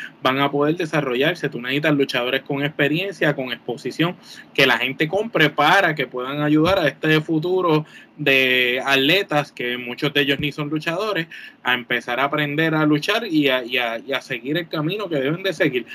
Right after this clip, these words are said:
El pa-, en el pasado N X T funcionó porque trajeron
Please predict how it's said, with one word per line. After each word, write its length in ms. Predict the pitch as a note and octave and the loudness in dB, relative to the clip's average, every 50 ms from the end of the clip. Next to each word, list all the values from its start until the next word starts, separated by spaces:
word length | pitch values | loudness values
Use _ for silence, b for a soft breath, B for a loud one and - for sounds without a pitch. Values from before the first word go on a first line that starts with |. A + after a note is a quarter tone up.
| B B B B B | B B B B B
El 300 | D#3 E3 D#3+ D#3 D#3 - | 6 8 8 8 6 4
pa-, 120 | F#3 E3 | 2 2
en 120 | D#3+ D#3+ | 4 4
el 140 | D#3+ D#3 D#3 | 4 4 4
pasado 480 | D#3 E3 D#3 D3+ - G3 G#3 A#3 A#3 A3+ | 4 2 2 2 2 2 4 4 4 2
N 120 | A3 G#3+ | 0 -4
X 140 | G#3 - - | -6 -8 -6
T 160 | - A3+ A3+ | -8 -8 -6
funcionó 600 | - A3+ A3 G#3 - A3+ A3 A3 A3+ A#3+ A#3 A3+ - _ _ _ _ _ _ _ _ _ _ _ _ _ - | -6 -6 -8 -8 -6 -6 -4 -4 -2 -4 -4 -6 -8 _ _ _ _ _ _ _ _ _ _ _ _ _ 2
porque 320 | - D#3 D3+ D3+ - D#3+ | 4 4 6 6 4 2
trajeron 580 | D3+ D#3 D3+ D3 D3 C#3+ F3+ G#3 A3+ A3 G#3+ G3+ | 4 4 6 6 6 6 6 4 4 2 0 -2